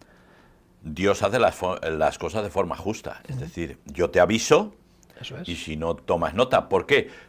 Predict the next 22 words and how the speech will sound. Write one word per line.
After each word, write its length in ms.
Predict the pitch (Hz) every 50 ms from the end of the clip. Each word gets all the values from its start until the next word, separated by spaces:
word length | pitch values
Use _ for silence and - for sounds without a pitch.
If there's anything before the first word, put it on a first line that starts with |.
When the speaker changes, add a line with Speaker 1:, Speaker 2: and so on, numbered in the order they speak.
| _ -
Speaker 1:
Porque 320 | - 90 82 - - 90
Nínive 400 | 90 101 117 120 117 104 95 92
no 160 | 85 87 98 107
aprendió 600 | 110 110 123 117 113 117 120 127 135 139 135 - - _ _ _
y 100 | _ 92
cuatrocientos 600 | 85 - 101 92 92 92 - - 104 107 104 113 101
sesenta 240 | 95 107 107 92 101
y 40 | 90
siete 220 | - 110 95 107
años 240 | 104 104 107 104 95
después, 480 | 104 98 - - 123 120 120 120 - - - _ _ _ _ _ _ _ _ -
Nabu-, 400 | 82 90 95 92 87 87 90 -
eh, 440 | - 82 82 80 78 78 76 73 - _ _ -
Babilonia 720 | - 80 95 92 90 92 95 110 123 123 120 127 117 127 - - _ _ _ _ _ _ _ _ _ -
destruye, 800 | 82 80 95 90 90 - - - 113 117 113 113 123 127 117 - _ _ _ - _ _ _ _ _ - 87
eh, 360 | 87 90 87 85 85 85 85 -
a 120 | - 80
Siria 460 | - - 123 123 117 120 131 139 - -
y, 140 | - 78 76
lógicamente, 600 | 76 80 76 - 78 71 78 76 78 80 92 107
destruye 380 | 95 90 - - 92 90 87 85
Nínive, 420 | 92 110 110 101 90 85 78 71